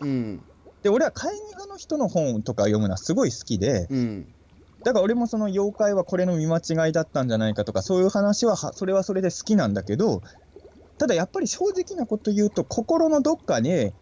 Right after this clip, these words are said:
Speaker 1: うん。
Speaker 2: 本当にいるという気持ちがやっぱ結構持ってるわけですよ。
Speaker 1: あー、俺はもう一切そういう気持ちはない、ないですね、一切。こういう動物がいるんじゃないかっていうことは思わないです、もう一切。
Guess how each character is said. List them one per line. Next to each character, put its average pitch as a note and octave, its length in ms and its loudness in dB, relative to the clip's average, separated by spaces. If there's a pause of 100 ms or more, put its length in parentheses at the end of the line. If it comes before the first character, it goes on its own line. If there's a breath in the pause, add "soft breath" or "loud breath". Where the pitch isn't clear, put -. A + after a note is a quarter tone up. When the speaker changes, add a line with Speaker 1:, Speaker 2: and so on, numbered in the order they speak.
Speaker 1:
う B2 80 -2
ん。 A2+ 260 -2
Speaker 2:
本 E4 200 0
当 E4 140 -4
に D#4 120 -2
い C#4+ 40 -2
る D4+ 120 0
と D#3 280 0
い D3+ 100 0
う C#3 80 -2
気 D#3+ 140 -4
持 D3+ 140 -2
ち - 140 -6
が A#2+ 60 2
や A#2 120 2
っ - 40 -10
ぱ - 80 -4
結 - 280 -2
構 E3+ 140 0
持 C3 120 2
っ - 40 -6
て - 160 -2
る G2+ 200 0
わ G#2 100 0
け G#2 100 -2
で F2 120 -4
す A2+ 100 -6
よ。 A2 60 0
Speaker 1:
あ - 20 0
ー、 G2 480 -2
俺 F#3+ 140 2
は G3 160 2
も A3+ 140 8
う A#3 60 8
一 A#3 80 2
切 G#3+ 200 6
そ G3 120 8
う F#3+ 40 12
い G3 60 10
う - 20 6
気 F3+ 100 0
持 F#3+ 80 6
ち F#3 100 4
は F3 80 6
な E3 160 4
い、 F3 80 -6
な E3 200 -2
い D3 60 0
で A2 100 -6
す F2 80 -18
ね、 G2 100 -10
一 G2+ 140 -10
切。 F#2 240 -12
こ F#3+ 120 0
う A3 40 2
い A3 60 0
う - 20 -6
動 G#3 180 2
物 A3+ 180 -2
が G3 60 2
い F#3 80 2
る A#3+ 100 6
ん A#3+ 40 8
じ F3+ 80 0
ゃ - 20 2
な A#2+ 80 0
い A2+ 80 -4
か G#2+ 60 -6
っ F#2+ 40 -8
て - 140 -14
い G2+ 40 -8
う - 20 -8
こ A#2 60 -8
と A#2+ 80 -2
は G2 40 -4
思 A#2 180 -2
わ D3 100 -2
な G2+ 100 -6
い D#2+ 80 -10
で C2+ 80 -14
す、 - 120 -18
も D2+ 120 -14
う C#2+ 60 -16
一 E2 60 -18
切。 - 220 -20